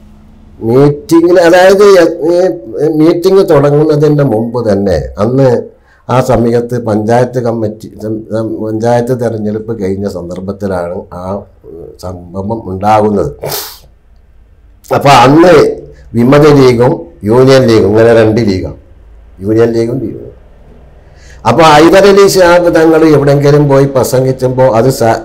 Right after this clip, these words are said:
പിന്നെ ചന്ദ്രിക report ചെയ്യൽ എസ് എസ് എഫിന്റെ പ്രസിഡന്റ് പറഞ്ഞു എന്ന നിലക്കാണ്. അപ്പൊ അതിനെ നമ്മളെ, ഉം, പൊന്നാനിയിൽ അന്ന് എസ് എസ് എഫിന്റെ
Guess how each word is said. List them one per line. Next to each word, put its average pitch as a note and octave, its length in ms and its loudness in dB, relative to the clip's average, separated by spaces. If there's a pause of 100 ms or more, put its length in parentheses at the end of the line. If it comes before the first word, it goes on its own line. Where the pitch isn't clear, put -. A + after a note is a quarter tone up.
(220)
പിന്നെ G#2+ 320 -2 (540)
ചന്ദ്രിക C#3+ 460 4
report C3 500 2
ചെയ്യൽ A2 340 0 (120)
എസ് G#2 160 -2
എസ് C3 160 0
എഫിന്റെ C#3+ 300 0
പ്രസിഡന്റ് A2+ 600 -2 (140)
പറഞ്ഞു F#2 440 -8
എന്ന F2 220 -10
നിലക്കാണ്. - 460 -16 (1600)
അപ്പൊ C3+ 180 2
അതിനെ E3 520 4 (280)
നമ്മളെ, C#3 320 4 (400)
ഉം, B2+ 320 -4
പൊന്നാനിയിൽ D3 640 2 (100)
അന്ന് C3 240 0 (180)
എസ് A2 140 -4
എസ് A#2+ 140 -4
എഫിന്റെ C3 380 -2